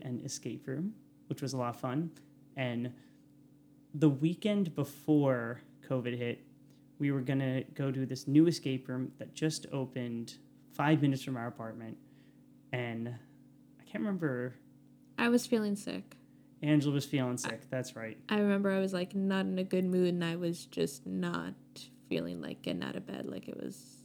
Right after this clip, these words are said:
Speaker 2: no, um,
Speaker 1: It was definitely more exhaustion, though. It was, it was not covid,
Speaker 2: Mm-hmm.
Speaker 1: <laughs> um, which we're very grateful for.
Speaker 2: Oh, thank
Speaker 1: Um,
Speaker 2: goodness.
Speaker 1: it was
Speaker 2: Yeah.
Speaker 1: more, uh, just stress-related, um,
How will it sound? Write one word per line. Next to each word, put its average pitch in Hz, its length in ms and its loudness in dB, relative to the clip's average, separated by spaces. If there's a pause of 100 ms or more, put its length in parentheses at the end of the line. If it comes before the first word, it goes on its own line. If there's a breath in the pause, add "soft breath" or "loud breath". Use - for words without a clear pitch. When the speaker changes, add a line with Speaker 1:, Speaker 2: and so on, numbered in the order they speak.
(140)
Speaker 2:
no, 208 160 -10 (240)
um, 64 360 -8 (460 loud breath)
Speaker 1:
It 175 100 2
was 175 140 6
definitely 208 320 2
more 147 140 6
exhaustion, 127 480 0
though. 170 160 2
It - 60 -4
was, 127 220 -4
it - 60 -12
was 127 160 -4
not 156 320 4
covid, 139 400 0 (180)
Speaker 2:
Mm-hmm. 202 440 4
Speaker 1:
<laughs> - 0 -
um, 117 460 -2 (440 loud breath)
which 135 220 -6
we're 123 180 -4 (220)
very 139 240 6
grateful 123 500 -4
for. 131 480 -4
Speaker 2:
Oh, 208 60 -4
thank 123 220 -2
Speaker 1:
Um, - 40 2
Speaker 2:
goodness. - 560 -8
Speaker 1:
it 147 40 4
was 139 140 4
Speaker 2:
Yeah. 160 60 10
Speaker 1:
more, 147 300 10
uh, 131 180 2
just - 400 -4
stress-related, 131 1300 2
um, 117 480 -4